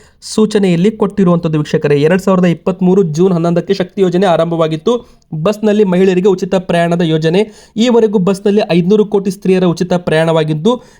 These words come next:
ಈ ನಿಮಿತ್ತ ಜುಲೈ ಹದಿನಾಲ್ಕಕ್ಕೆ ಗ್ಯಾರಂಟಿ ಪ್ರಾಧಿಕಾರದಿಂದ ಸಂಭ್ರಮಾಚರಣೆ, ಬಸ್ ನಿಲ್ದಾಣ ಘಟಕಗಳಲ್ಲಿ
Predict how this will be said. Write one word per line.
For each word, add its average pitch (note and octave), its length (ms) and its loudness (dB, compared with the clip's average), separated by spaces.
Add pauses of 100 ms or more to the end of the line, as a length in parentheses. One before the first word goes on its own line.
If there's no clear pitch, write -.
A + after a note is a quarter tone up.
(120)
ಈ A#3 140 0
ನಿಮಿತ್ತ A3 360 2
ಜುಲೈ F3 320 0
ಹದಿನಾಲ್ಕಕ್ಕೆ F3 540 -2
ಗ್ಯಾರಂಟಿ F3+ 460 0
ಪ್ರಾಧಿಕಾರದಿಂದ E3 720 -2
ಸಂಭ್ರಮಾಚರಣೆ, E3+ 1200 -2 (160)
ಬಸ್ G#3+ 280 -2
ನಿಲ್ದಾಣ F#3+ 440 2
ಘಟಕಗಳಲ್ಲಿ F3 800 -2